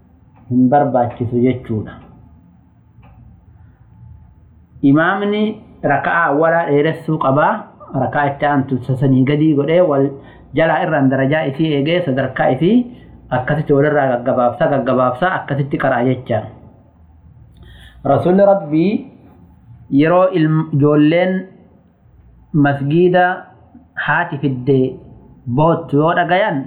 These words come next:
salaata ni gabaabsa. Maaliif? Ijoollee saniif jecha haati waan tashwiisha taatuuf jecha, qalbiin haadhaa waan rakkatuuf jecha,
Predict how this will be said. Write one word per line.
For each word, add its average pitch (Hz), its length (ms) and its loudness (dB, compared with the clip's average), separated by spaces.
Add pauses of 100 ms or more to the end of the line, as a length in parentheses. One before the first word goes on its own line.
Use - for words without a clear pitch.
(140)
salaata 151 360 -2
ni 151 120 2
gabaabsa. 117 480 -2
Maaliif? 151 460 0 (720)
Ijoollee 147 480 4
saniif 143 300 0
jecha 165 300 -2
haati 165 280 0
waan 160 220 2
tashwiisha 156 520 0
taatuuf 135 420 0
jecha, 160 380 0 (760)
qalbiin 151 380 2
haadhaa 147 380 0
waan 160 200 2
rakkatuuf 135 480 -2
jecha, 180 440 0